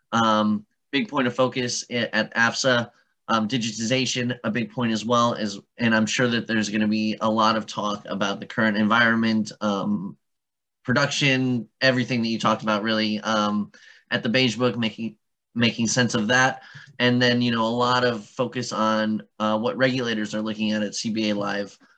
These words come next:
on the agenda there. Um, that about does, does it for this episode. Uh, thanks for watching us on The Roadmap, and please rate us on whichever platform you use to listen to the program,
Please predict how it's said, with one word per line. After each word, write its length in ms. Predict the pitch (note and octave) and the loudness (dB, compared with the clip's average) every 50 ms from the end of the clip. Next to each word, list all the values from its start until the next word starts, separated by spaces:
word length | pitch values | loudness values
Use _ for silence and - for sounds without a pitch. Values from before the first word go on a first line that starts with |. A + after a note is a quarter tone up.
| _ _ | _ _
on 140 | - A2+ A2+ | 0 2 4
the 140 | A2+ A2 G#2+ | 4 4 2
agenda 360 | G2+ - A2+ G#2+ G#2 G#2 G#2 | 4 4 2 4 4 2 2
there. 340 | G2+ G2+ G#2 G2 F#2+ G2 - - - _ _ _ _ _ _ _ - | 0 0 0 0 -2 -4 -6 -8 -14 _ _ _ _ _ _ _ 2
Um, 440 | B2+ B2 A#2+ B2 B2 B2 A#2+ - - - - | 4 6 6 6 4 2 -2 -4 -8 -8 -2
that 160 | - C3+ D#3+ | 0 2 2
about 220 | G3 F#3+ F#3+ F3+ E3 | 2 2 0 0 2
does, 340 | D#3+ D#3+ E3+ D#3+ D3 - - _ - | 2 2 2 0 -2 -8 -10 _ -2
does 200 | A#2+ C3+ D#3 D3+ | 0 0 0 0
it 80 | E3+ - | -4 -6
for 120 | - D#3 | -4 -4
this 160 | C#3+ D3 C#3+ - | -2 -2 -2 -4
episode. 520 | - - - D#3 - F#3+ F3 G3+ G3+ G3+ - | -4 -4 -4 -2 0 0 0 0 -2 0 2
Uh, 240 | C3 C3 B2 B2 A#2+ | 4 4 4 4 2
thanks 220 | - C3+ C3 C3 | 0 -4 -6 -4
for 120 | - C#3+ | -6 -4
watching 360 | B2+ A#2+ B2 B2+ B2 - C#3 D3 | -2 0 0 0 0 -2 -2 -2
us 120 | C#3+ - | -2 0
on 80 | D3+ D3 | 0 0
The 60 | C#3+ | 2
Roadmap, 400 | C#3+ D3 D#3 D#3 E3+ F#3 F#3 - _ | 2 0 0 0 -2 -4 -6 -8 _
and 200 | - A#2 A2+ A2 | -2 -2 -2 -2
please 320 | G#2+ - D3 C#3 C#3+ C3+ A#2+ | -2 -2 -2 -2 -2 -2 -2
rate 680 | A2 A2 G#2+ G#2+ G#2+ G#2 G#2+ G#2+ A#2 A#2+ C#3 D#3 - - | -4 -4 -2 -2 -2 -2 -2 0 2 4 4 2 2 2
us 220 | A2+ A2+ A2+ - | 2 2 2 0
on 120 | - A2 G#2+ | 0 0 0
whichever 360 | G#2+ G#2+ G#2+ A2+ G#2+ A2+ G#2+ | 0 0 0 -2 -2 -2 -4
platform 500 | G#2 - A2+ A2 G#2 - - A#2+ A2+ A#2 | -4 -4 -2 -2 -2 -4 -4 -4 -2 -2
you 80 | A2+ | -2
use 320 | A2 A2 A2+ A2 G#2+ G#2 - | 0 0 0 0 -2 -4 -6
to 120 | - - | -6 -4
listen 300 | A2 C3+ F#3 F3 - D3 B2+ | -2 0 0 2 2 2 2
to 40 | |
the 80 | A#2 A2 | 2 0
program, 560 | G#2+ - A2 G#2+ G#2 A2 A#2 C3 E3 F3+ F3 | 0 0 -2 0 0 0 -2 -2 -2 -4 -6